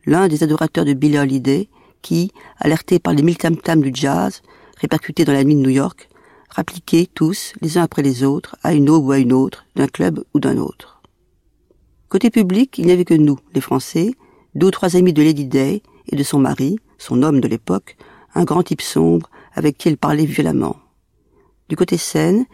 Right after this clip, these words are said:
il y avait, outre Cozy Cole à la batterie, vingt jazzmen célèbres, plus célèbres les uns que les autres.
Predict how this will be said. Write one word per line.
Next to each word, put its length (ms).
il 140
y 20
avait, 300
outre 220
Cozy 260
Cole 220
à 40
la 120
batterie, 480
vingt 180
jazzmen 380
célèbres, 540
plus 120
célèbres 420
les 160
uns 80
que 80
les 220
autres. 440